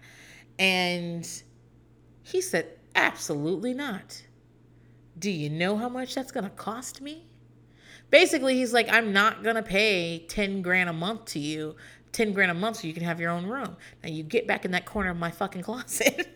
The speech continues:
<laughs> And I believe this. I believe this. It doesn't make sense why Holly didn't have her own room. Now, he, now they'll say it's so we could be closer, but Hef's a hoarder.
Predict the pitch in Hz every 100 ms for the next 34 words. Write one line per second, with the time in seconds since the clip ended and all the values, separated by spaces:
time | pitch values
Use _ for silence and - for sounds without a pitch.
0 | - 480 - - - - - - - -
1 | 330 403 339 320 285 165 151 - - 262
2 | 285 240 254 247 220 151 147 - 233 214
3 | 302 320 277 247 - - 202 - 170 175
4 | 165 170 160 - - - - 170 170 170
5 | 165 156 156 151 - 165 156 151 147 143
6 | 143 143 - - - - _ _ - -
7 | - 185 190 180 190 - 233 - - -
8 | - 196 202 202 180 208 240 - 254 247
9 | 233 381 415 415 440 440 466 494 466 427
10 | 349 220 - - - - 240 214 139 -
11 | - _ - - - - _ _ _ -
12 | - - - - - _ _ - - -
13 | - - - 220 403 - 233 247 269 185
14 | - -